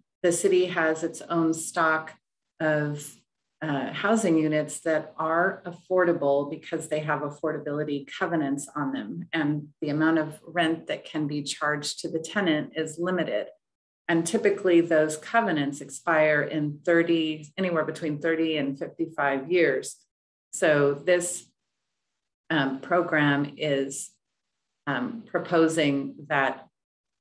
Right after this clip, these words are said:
units maintain their affordability in perpetuity. The,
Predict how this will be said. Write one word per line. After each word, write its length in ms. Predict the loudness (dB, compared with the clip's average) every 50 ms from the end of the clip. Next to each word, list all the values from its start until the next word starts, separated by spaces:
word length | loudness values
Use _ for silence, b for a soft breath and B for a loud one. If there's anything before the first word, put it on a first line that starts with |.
| _ -2
units 640 | 2 4 4 4 4 2 0 -2 -6 -8 -8 -10 -14 _ _ _ _ _ -4
maintain 580 | 0 0 2 0 0 -2 -4 -2 0 2 2 2
their 220 | 2 2 0 -2
affordability 920 | -4 -6 -6 -4 -4 -4 -2 -2 0 2 2 2 2 2 0 0 0 -2 -4
in 200 | -4 -4 -4 -4
perpetuity. 880 | -4 -8 -10 -10 -10 -12 -10 -6 -4 -4 -4 -4 -6 -10 -10 -12 -18 _ _ _ _ _ _ _ _ _ _ _ _ _ _ _ _ _ _ _ _ _ _ _ _ _ _ _ _ _ _ _ _ _ _ _ _ _ _ _ _ _ _ _ _ _ _ _ _ _ _ _ _ _ _ _ _ _ _ _ _ -10 -8 -8 -8 -10 -14 -20 _ _ _ _ _ -12
The, 600 | -2 4 6 6 6 8 6 6 6 4 2